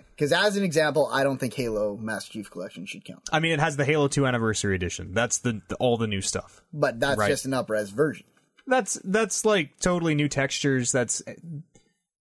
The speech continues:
Speaker 2: I mean, it, that is much, much more than just an up-res. Because you can play the classic Halo two bullshit. When you flip back into old school mode, that is an up-res version.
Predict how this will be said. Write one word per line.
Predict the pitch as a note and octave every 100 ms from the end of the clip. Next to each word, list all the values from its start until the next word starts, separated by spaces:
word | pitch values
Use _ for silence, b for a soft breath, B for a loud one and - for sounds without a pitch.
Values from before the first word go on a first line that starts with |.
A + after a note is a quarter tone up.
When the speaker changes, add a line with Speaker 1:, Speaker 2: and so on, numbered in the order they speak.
| _ _ _
Speaker 2:
I | D#3
mean, | F3 F#3
it, | G3 - E3+
that | G#3
is | F3+
much, | C#3+ E3 E3+ G3 F3 F3
much | D#3+ C#3
more | C#3+ B2+
than | A#2+
just | A#2+ A2
an |
up-res. | G2 F#2 E2+ - - _ _
Because | C3+ D3 B2+
you | C#3 D3
can | D#3+ C#3+
play | G3 G#3+ D3+
the | D#3+
classic | - D3 - C#3
Halo | - C#3+ C3+
two | - C#3
bullshit. | A#2+ C3 F3 C3+
When | C3+ D3+
you | D#3
flip | - F3+ G3 C#3
back | D3 F#3 E3
into | C3
old | C3 C#3+ D3+
school | - F3 F3
mode, | F#3 F#3+ G#3
that | A2+ A2+ C3+ A#2
is | A#2+ A2+
an |
up-res | G#2 G2+ G2 F#2
version. | G2 - -